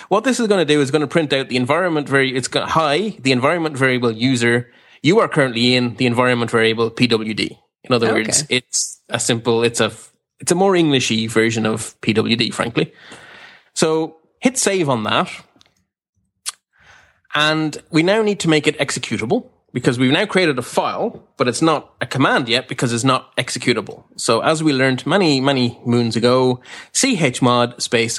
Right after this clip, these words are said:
Speaker 1: seven five five space tilde slash my scripts slash where am I?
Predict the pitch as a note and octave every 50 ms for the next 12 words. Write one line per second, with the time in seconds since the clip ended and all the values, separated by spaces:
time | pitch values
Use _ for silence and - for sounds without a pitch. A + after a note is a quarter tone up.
0 | - - A#3 A#3 F#3 C#3 B2 - - A2 G#2+ A#2+ - A#2 A2+ A2+ A2+ A2+ A2+ -
1 | - - A#2 A2+ A2 A2+ - - - _ - B3+ C4+ G#3 C#3+ A#2+ - A#2+ A2 G#2+
2 | A2+ - B2 C#3 F3+ G3 F3+ - - C3 B2 A#2+ - - - - - C3 A2+ A2
3 | A2+ - - - _ - - A2+ A2 A2+ A#2+ A#2 G#2 G2 - - -